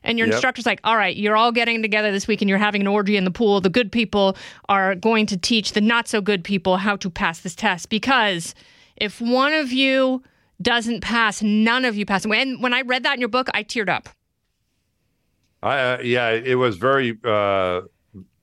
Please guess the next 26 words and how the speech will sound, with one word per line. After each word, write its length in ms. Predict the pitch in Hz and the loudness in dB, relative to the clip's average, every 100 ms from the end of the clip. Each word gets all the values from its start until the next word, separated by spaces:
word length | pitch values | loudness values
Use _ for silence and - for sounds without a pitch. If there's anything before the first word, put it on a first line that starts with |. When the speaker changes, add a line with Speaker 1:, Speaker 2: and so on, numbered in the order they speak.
| _ _ _ _ 101 - 113 | _ _ _ _ -18 -12 -6
Speaker 2:
uh, 180 | 101 | -4
very, 460 | 87 98 127 123 110 | -2 0 0 0 -2
uh, 400 | 98 95 87 95 101 | -2 -2 -2 -4 -4
meaningful 500 | 101 123 107 - 98 | -2 0 0 -2 -4
to 120 | 98 | -2
me 160 | 107 107 | 0 2
as 180 | 85 76 | 0 0
well. 520 | 98 101 80 69 - | 0 2 0 -4 -6
Uh, 180 | 82 82 | -2 -2
when 160 | 80 87 | -2 -2
I 160 | 98 | -2
heard 240 | 87 95 85 | 0 -2 0
that, 180 | 78 80 | -2 -2
I 100 | 80 | -2
was 180 | 76 | -4
like, 160 | 80 76 | -6 -6
"Holy 440 | - 101 104 92 | -2 2 2 2
crap, 440 | 82 85 80 71 _ | 0 -4 -4 -4 _
we, 140 | 87 90 | -4 -2
I'm 200 | 87 98 | 0 -2
in 80 | 87 | -2
a 80 | |
different 360 | 80 87 - 82 | -2 -4 -4 -2
world 240 | 82 82 | 0 -2
now," 180 | 73 71 | -2 -6
because 460 | 71 76 90 82 | -6 -4 -4 -4